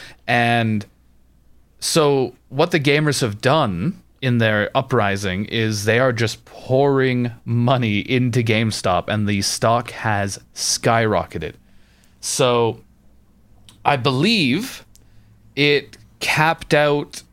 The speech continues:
uh, at time of recording, I think it capped out, uh, the previous day at five hundred dollars a share, up from, like, thirty bucks before all of this happened.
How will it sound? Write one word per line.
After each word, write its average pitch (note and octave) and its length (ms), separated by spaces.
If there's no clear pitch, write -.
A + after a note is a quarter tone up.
uh, B2 560
at B2+ 100
time D3 260
of A#2+ 100
recording, A#2 580
I A2 140
think A#2 220
it G2+ 120
capped B2 380
out, A2 640
uh, G#2 380
the G#2 100
previous A#2+ 480
day A#2+ 340
at G2+ 300
five B2+ 400
hundred D#3+ 400
dollars F#3+ 420
a G#3+ 60
share, A3 520
up C#3 220
from, C3+ 920
like, B2 640
thirty C#3 500
bucks - 760
before D3+ 440
all E3 140
of D#3 140
this F3 240
happened. G3 580